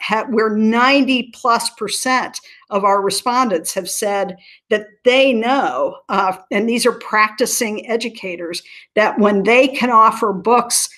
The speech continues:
that show diversity, cultural and racial and family structure diversity, that the kids are more active, they're more interested, they're more engaged in the stories and books.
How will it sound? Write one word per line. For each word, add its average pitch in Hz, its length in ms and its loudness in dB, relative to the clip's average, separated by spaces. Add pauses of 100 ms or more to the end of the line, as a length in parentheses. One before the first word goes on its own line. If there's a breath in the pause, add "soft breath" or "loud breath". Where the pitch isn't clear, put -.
(160 loud breath)
that 226 220 2
show 240 380 4
diversity, 202 880 0
cultural 240 640 0
and 196 200 -4
racial 233 560 2
and 175 200 -4
family 226 400 -2
structure 226 500 -2
diversity, 196 880 -4 (280 loud breath)
that 196 200 0
the 180 100 0
kids 262 420 2
are 226 80 0
more 214 280 0
active, 214 500 0
they're 190 140 -2
more 220 340 2
interested, 202 580 -4
they're 185 120 -2
more 202 280 -2
engaged 196 640 -2
in 185 120 -2
the 180 60 -4
stories 180 600 -2
and 185 120 -6
books. - 280 0